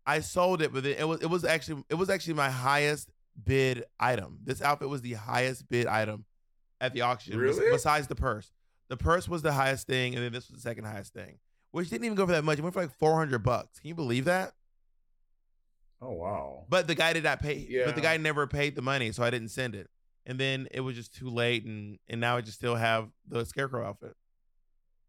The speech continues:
Speaker 2: And Naomi, like, covered the shoes and what she made for her partner. Like, it was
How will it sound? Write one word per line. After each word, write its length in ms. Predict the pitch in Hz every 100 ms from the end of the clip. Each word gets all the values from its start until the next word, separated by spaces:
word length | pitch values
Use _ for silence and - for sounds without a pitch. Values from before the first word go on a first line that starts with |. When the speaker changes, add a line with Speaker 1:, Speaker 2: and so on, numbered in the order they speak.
| _ _ _ 127
Speaker 2:
And 120 | 139
Naomi, 300 | 139 147 165
like, 180 | 143 -
covered 240 | 135 123
the 80 | 110
shoes 580 | - - 127 135 135 135
and 100 | 120
what 120 | 139
she 120 | -
made 220 | 135 127 117
for 100 | 110
her 100 | 95
partner. 480 | 92 123 123 123 -
Like, 160 | 123 -
it 120 | 175
was 340 | - 180 -